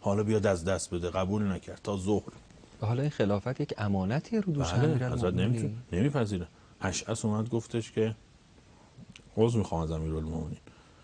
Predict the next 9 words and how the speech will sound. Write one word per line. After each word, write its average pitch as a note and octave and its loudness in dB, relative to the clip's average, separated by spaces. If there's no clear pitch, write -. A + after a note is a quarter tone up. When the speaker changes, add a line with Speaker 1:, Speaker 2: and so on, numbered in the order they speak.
Speaker 1:
گفت: C3 -2
"خدا G2+ 2
مثلاً F#2 -2
غمگینش F2 -2
کنه." D#2+ -8
این G#2 -4
یه F#2+ 2
بهترین F2+ 0
کل-، - -6